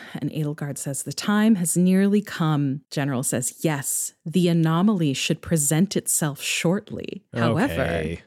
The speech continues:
Speaker 1: Edelgard says, "No reason to fret. It's too late to second guess."
Speaker 2: <sighs>
Speaker 1: And, uh, the anomaly <laughs> presents itself.
Speaker 2: Oh my God.
Speaker 1: Um, there are a lot of very awful, squelchy noises,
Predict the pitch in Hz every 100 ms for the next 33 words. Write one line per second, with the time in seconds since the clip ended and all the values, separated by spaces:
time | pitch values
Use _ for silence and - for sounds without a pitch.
0 | _ - 208 208 202 196 180 185 - 214
1 | 294 302 294 302 254 233 - 185 - -
2 | - - 247 226 226 233 165 - 202 240
3 | 208 170 143 151 - - - _ - -
4 | - - - - - - _ - 175 165
5 | 165 - - 165 160 156 151 143 - _
6 | - - - - - - 190 175 202 196
7 | 202 175 247 302 311 339 - 285 185 -
8 | 202 269 - - 233 - 247 - - 208
9 | 233 330 - - - - - 104 98 95
10 | 98 98 98 - 104 202 196 220 233 202
11 | 165 180 220 202 277 320 392 - 214 202
12 | 214 302 320 349 - - - - 190 175
13 | 196 - 302 302 285 208 165 147 131 -
14 | - -